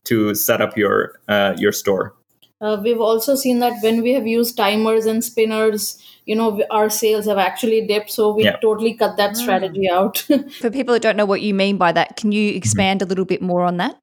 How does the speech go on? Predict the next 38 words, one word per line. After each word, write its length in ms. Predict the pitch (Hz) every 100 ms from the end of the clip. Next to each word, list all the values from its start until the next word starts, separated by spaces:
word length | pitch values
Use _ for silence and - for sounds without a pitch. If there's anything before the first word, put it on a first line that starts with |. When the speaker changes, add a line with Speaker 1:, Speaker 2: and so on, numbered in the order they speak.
| _ _ - - -
Speaker 1:
Yeah, 180 | 165 143
so 180 | 143
I 80 | 135
think 200 | 135 214
many 220 | 131 127
people 380 | 135 127 123 117
oftentimes, 880 | 104 110 123 113 113 104 104 - - -
um, 520 | 101 98 98 98 - 117
th-, 140 | 113 113
there 120 | 117
are 40 | 117 117
many 100 | 131
Shopify 680 | - 110 107 110 107 107 104 104
apps 500 | 104 - - - - _ -
that 240 | 107 104 -
allow 380 | 104 101 104
you 240 | 110 107 107
to 100 | 104
have 300 | 101 101 98 -
pop-ups 480 | 110 107 135 131 143
on 140 | 131
your 80 | 135
store. 520 | 135 - 135 170 - -
So 140 | - 113
spin 420 | - 131 120 117
the 80 | 113
Speaker 3:
Mm-hmm. 80 | 110
Speaker 1:
wheel 480 | 110 113 110 107
to 120 | 107 107
win 260 | 110 110
a 60 | 107
discount, 560 | 110 107 113 107 107 104
those 180 | 107
kind 180 | - 117
of 80 | 107
apps 360 | 107 107 - 208
that, 200 | 208
uh, 40 | 202